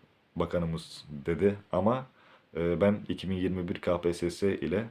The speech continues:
atama olacağını anladım değerli arkadaşlar. Siz bu konularda ne düşünüyorsunuz? Mutlaka yorumlara yazın. E, çünkü çok önemli bir açıklamaydı. Çok,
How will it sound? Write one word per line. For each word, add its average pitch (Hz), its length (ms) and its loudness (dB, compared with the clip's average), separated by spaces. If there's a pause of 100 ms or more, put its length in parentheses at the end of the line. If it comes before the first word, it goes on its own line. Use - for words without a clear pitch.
atama 92 320 0
olacağını 82 800 0
anladım 85 480 -2
değerli 76 260 2
arkadaşlar. 78 460 -2
Siz 90 300 -6
bu 82 80 -4
konularda 90 420 0
ne 92 180 0
düşünüyorsunuz? 87 720 -4 (380)
Mutlaka 98 440 6
yorumlara 92 500 4
yazın. 107 380 4 (640)
E, 82 300 2
çünkü 95 360 -2
çok - 220 -2
önemli 95 320 2
bir 110 60 4
açıklamaydı. 107 800 0
Çok, 90 160 -6